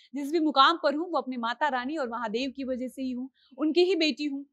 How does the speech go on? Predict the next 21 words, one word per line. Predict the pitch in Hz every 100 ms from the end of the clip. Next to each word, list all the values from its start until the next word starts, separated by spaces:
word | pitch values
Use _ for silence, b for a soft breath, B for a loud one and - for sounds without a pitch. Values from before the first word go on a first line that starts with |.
| -
उनके | 294 277 302
ही | 311
दमखम | 277 285 294 269
से | 294
आगे | 233 233
बढ़ | 247 254
रही | 247 247
हूँ, | 247 262 B B
इसलिए | 277 - 330
कोई | 294 294
मुझे | 269 302
ज्ञान | 226 233 269
मत | 254 214
दे | 240 269 _ -
और | 269
कृपया | 269 359 359 381
करके | 349 269 330
मेरी | 294 302
पूरी | - 330
वीडियो | 240 254 247 311
डाले। | 247 226